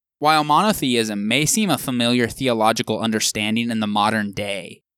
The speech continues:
it was by no means a common concept in Xenophanes' time. He seems to have framed his one god alongside the accepted pantheon of the many deities of Greece, in order to make the concept appear more palatable to his audience.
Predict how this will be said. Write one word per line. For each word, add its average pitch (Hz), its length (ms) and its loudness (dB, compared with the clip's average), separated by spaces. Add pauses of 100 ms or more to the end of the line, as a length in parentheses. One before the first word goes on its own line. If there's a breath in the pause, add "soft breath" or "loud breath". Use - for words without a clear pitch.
(320)
it 170 180 -2
was 180 140 2
by 127 240 2
no 131 240 2
means 151 320 0
a 113 60 0
common 120 420 0
concept 110 600 -2
in 107 100 -4
Xenophanes' 101 680 -4
time. 101 440 -14 (500)
He - 180 0
seems 262 320 4
to 269 80 2
have 220 140 4
framed 170 320 -2
his 127 160 -2
one 120 340 0
god 107 560 2
alongside 135 640 2
the 117 80 0
accepted 127 500 -2
pantheon 127 760 0
of 127 120 -2
the 120 160 0
many 120 300 0
deities 117 460 0
of 101 120 -8
Greece, 101 560 -6 (360)
in 151 100 -4
order 208 300 4
to 160 100 -2
make 143 200 0
the 131 80 -4
concept 120 560 -2
appear 117 280 -4
more 113 200 0
palatable 113 640 0
to - 140 -6
his 101 140 -4
audience. 95 680 -4